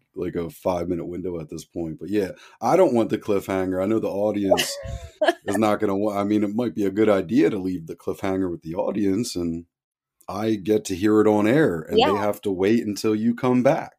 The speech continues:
Speaker 2: It's up to you. You,
Speaker 1: <laughs>
Speaker 2: you have full control of this, and you let me know, um, how you wanna spin this. But, I mean, this is, like, what I've shared is not even,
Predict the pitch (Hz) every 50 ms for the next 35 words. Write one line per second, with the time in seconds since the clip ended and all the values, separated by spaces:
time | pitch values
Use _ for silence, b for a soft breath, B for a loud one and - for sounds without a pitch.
0 | _ _ - 269 285 294 - - - - - 330 262 254 285 285 240 208 208 202
1 | 240 269 269 302 311 285 240 - - 220 226 254 294 349 311 277 - 233 226 -
2 | - - 302 320 277 349 294 269 - 277 240 233 220 208 - 202 196 196 202 185
3 | 190 - - 190 190 202 214 214 214 214 208 202 202 208 214 202 196 196 190 190
4 | 190 190 202 - - 202 190 185 185 190 185 - _ - - 208 202 208 208 208
5 | 202 196 190 185 180 180 - - _ _ - - - - - 208 202 202 196 180
6 | 190 - - - 214 208 - 214 233 247 254 247 214 233 269 269 - 311 302 240
7 | 240 247 233 220 202 - _ 220 233 226 220 214 214 - - - 214 214 214 202
8 | 208 208 214 208 196 190 190 185 185 180